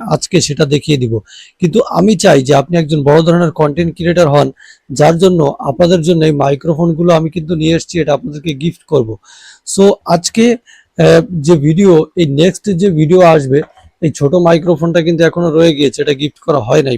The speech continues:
পাঁচটা এনেছিলাম, so এটা আগে দিব, তারপরে এই তিনটা দিব, ঠিক আছে? এই বড় বড়গুলো দিব। So, আমি কিন্তু চাই যে আপনি আমার, আমার মতো না, সরি, আমি তো একজন কনটেন্ট ক্রিয়েটর না বললেই চলে, আমার ভিডিওতে তেমন ভিউজ আসে না।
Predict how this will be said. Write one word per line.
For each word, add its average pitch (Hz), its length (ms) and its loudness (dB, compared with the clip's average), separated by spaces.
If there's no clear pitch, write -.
পাঁচটা 151 320 -2
এনেছিলাম, 170 460 -4
so - 140 -4
এটা 185 280 2
আগে 175 200 2
দিব, 180 240 2
তারপরে 165 460 2
এই 170 80 4
তিনটা 165 360 -2
দিব, 123 240 -4
ঠিক 165 180 -6
আছে? 170 180 -6
এই 151 60 -2
বড় 147 240 0
বড়গুলো 135 420 -2
দিব। 113 200 -10
So, 196 220 0
আমি 180 260 0
কিন্তু 208 240 -2
চাই 180 240 2
যে 165 80 0
আপনি 151 400 0
আমার, 160 220 0
আমার 180 260 2
মতো 190 260 0
না, 156 120 -2
সরি, 156 220 -2
আমি 147 240 0
তো 160 100 2
একজন 165 340 2
কনটেন্ট 160 480 -4
ক্রিয়েটর 165 260 -6
না 156 180 -4
বললেই 165 320 -2
চলে, 143 220 -2
আমার 147 260 -2
ভিডিওতে 143 380 -8
তেমন 151 240 -4
ভিউজ 147 280 -10
আসে 143 220 -6
না। 139 120 -6